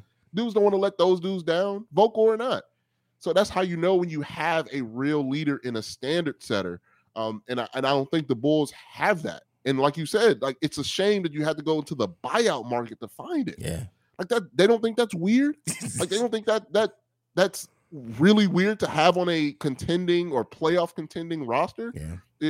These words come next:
Speaker 1: i-, i-, is, is a team without a guy to challenge and make sure even the stars, right? Even the stars. Hey, what are you, what are you doing?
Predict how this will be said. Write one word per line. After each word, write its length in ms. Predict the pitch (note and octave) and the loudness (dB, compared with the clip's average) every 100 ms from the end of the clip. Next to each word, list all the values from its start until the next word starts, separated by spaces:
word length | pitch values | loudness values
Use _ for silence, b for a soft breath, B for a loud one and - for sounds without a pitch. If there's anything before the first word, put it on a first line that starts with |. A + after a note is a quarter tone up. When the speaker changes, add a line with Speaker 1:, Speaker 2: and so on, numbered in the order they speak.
| C#3+ | -4
Speaker 1:
i-, 220 | D3 C#3+ D3 | -6 -4 -6
i-, 40 | - | -2
is, 180 | D3+ C3 - | -2 -2 -4
is 120 | B2+ | -4
a 60 | B2 | -2
team 340 | - E3 F3+ | 0 0 0
without 420 | C3+ - B2 D3+ D#3+ | 0 0 4 4 4
a 40 | C#3 | 0
guy 440 | A#2 B2+ D#3+ F#3 - | 2 2 2 0 -4
to 280 | D3+ A#2+ A2+ _ _ | -2 -2 -4 _ _
challenge 520 | - - C#3+ D#3 D#3 | -10 0 2 4 2
and 120 | B2 G2+ | -2 2
make 200 | C3+ - | 2 2
sure 420 | - D3+ E3 F3 - | -2 0 0 0 -4
even 320 | D#3+ F#3 G#3+ | -4 -2 0
the 80 | G#3+ | 0
stars, 600 | - A3 G#3+ F#2+ - - _ _ _ _ | 2 2 2 -2 -8 -20 _ _ _ _
right? 160 | A#2+ D3 | -4 -2
Even 380 | D#3 F#3+ G#3+ G#3+ | 0 2 2 2
the 100 | G#3 | -2
stars. 560 | - A3 A#3+ G#2 - - _ _ _ _ _ _ _ _ _ | 0 2 2 0 -4 -18 _ _ _ _ _ _ _ _ _
Hey, 260 | G3 F#3+ A2+ | 2 2 2
what 180 | D3+ | 0
are 40 | G3+ | 0
you, 80 | F#3+ | -2
what 180 | D3+ | -2
are 40 | G#3+ | 0
you 120 | A#3+ | 4
doing? 320 | D3+ F#2+ G2+ | 2 2 -6